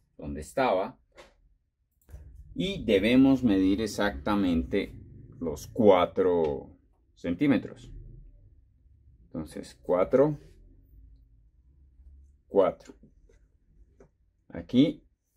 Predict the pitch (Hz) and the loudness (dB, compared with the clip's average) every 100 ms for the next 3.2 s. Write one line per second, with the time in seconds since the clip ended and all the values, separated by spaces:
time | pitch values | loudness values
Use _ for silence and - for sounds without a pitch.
0 | _ _ _ _ _ _ - - - _ | _ _ _ _ _ _ -20 -20 -20 _
1 | _ _ _ _ _ _ _ 101 87 - | _ _ _ _ _ _ _ -6 -6 0
2 | 127 131 95 - 85 - - - 76 65 | 2 4 2 -2 -12 -8 -8 -8 -16 -16
3 | - | -20